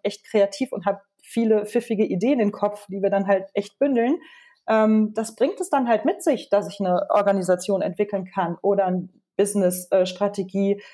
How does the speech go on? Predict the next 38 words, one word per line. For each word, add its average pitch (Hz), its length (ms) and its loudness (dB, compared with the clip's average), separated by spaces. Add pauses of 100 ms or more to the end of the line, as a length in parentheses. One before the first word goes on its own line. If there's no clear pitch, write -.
(140)
an 202 160 0
den 196 160 2
Mann 190 300 0
bringen 180 260 0
kann, 185 240 -4
die 180 100 -2
sich 185 180 -8
dann 214 140 2
durchzieht. 214 520 0 (280)
Und 226 140 2
das 220 120 -2
Ganze 214 220 2
musst 269 240 2
du 330 40 2
ja 202 140 2
vermarkten. 160 720 -4
Ich - 120 -20
kann 190 160 -4
ja 190 80 0
nicht 202 160 -4
nur 208 100 0
sagen, 185 240 2
ich 185 120 -6
bin 190 100 -4
jetzt 185 100 0
das 175 140 -12
tollste, 190 340 -2
nachhaltigste 180 600 -2
Hotel, 202 420 0
sondern 220 240 2
du 208 80 0
musst 214 160 -2
es 220 120 -4
ja 208 100 0
auch - 40 -6
nach 208 120 -8
außen 233 280 -2
tragen. 180 520 -2